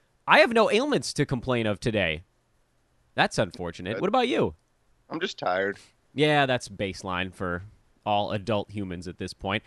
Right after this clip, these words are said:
Speaker 1: So I guess we can just launch right into it. I mean, I have all sorts of things to talk about, but most important thing is we had one damn game yesterday. Oh, you know what? Um,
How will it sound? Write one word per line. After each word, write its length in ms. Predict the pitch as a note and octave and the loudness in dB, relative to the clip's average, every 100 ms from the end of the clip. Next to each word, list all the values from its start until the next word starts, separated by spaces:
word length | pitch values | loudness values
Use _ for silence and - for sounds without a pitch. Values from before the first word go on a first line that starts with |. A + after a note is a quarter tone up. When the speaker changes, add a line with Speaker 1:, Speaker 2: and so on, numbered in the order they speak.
| - | -8
Speaker 1:
So 120 | - E3+ | 0 8
I 20 | |
guess 160 | B3+ | 8
we 60 | D4+ | 8
can 100 | E4 | 2
just 140 | D3+ | 2
launch 340 | C3+ D#3+ G#3 F#3 | 6 6 6 6
right 180 | F3+ G3+ | 6 6
into 220 | E4+ C3 | 4 4
it. 80 | G2 | 4
I 120 | D3 | 2
mean, 140 | D#3+ | 6
I 80 | G3 | 6
have 100 | A3 | 6
all 100 | E3 | 2
sorts 260 | - F#3 C#3+ | 0 -4 -4
of 60 | |
things 200 | D#3+ D#3 | -4 -4
to 60 | G#2+ | 0
talk 240 | D#3 G#3 D#3 | 4 4 6
about, 260 | G#2+ A2+ | 4 4
but 160 | B2+ A2 - | 2 0 0
most 260 | B2 D3+ | -2 0
important 340 | A2 F#3+ C4 C4+ | 0 0 0 2
thing 180 | C3 A#2 | 2 2
is 300 | A#2+ E3+ - - _ _ - | 2 0 -6 -16 _ _ -6
we 80 | B3+ | -4
had 140 | C#3+ | 2
one 340 | C3+ G3+ A3 | 8 8 8
damn 280 | G3 F#3 F3 | 6 6 6
game 220 | D#3 G3+ F#3 | 4 4 4
yesterday. 640 | A#2+ - C3 A2 A#2 D3+ _ _ - | 0 -2 -2 -2 -2 -4 _ _ 8
Oh, 120 | G#3 | 10
you 120 | A3 | 10
know 120 | C4 | 8
what? 220 | B3+ C4 - - | 8 8 4 2
Um, 520 | E3+ D#3+ D#3 D3+ D3+ | 4 6 6 4 0